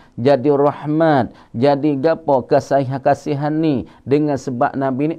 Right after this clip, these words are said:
bagi seluruh, bagi makhluk Allah. Ha, makhluk Allah Ta'ala, benda hak Tuhan jadi tak kira lah. Daripada benda menyawa, benda tak menyawa. Sebut kata benda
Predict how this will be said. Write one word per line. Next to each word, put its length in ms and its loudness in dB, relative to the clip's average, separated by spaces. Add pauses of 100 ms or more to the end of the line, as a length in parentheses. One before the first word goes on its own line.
bagi 320 -2
seluruh, 720 -4
bagi 240 -2
makhluk 480 -4
Allah. 320 -4 (480)
Ha, 80 -2
makhluk 480 -2
Allah 240 -2
Ta'ala, 320 -4 (320)
benda 320 0
hak 160 -6
Tuhan 320 -4
jadi 160 -8
tak 240 -8
kira 400 -2
lah. 20 -12 (300)
Daripada 560 0
benda 320 -2
menyawa, 640 -2
benda 240 0
tak 320 -4
menyawa. 320 -2 (160)
Sebut 400 -6
kata 240 -2
benda 240 -4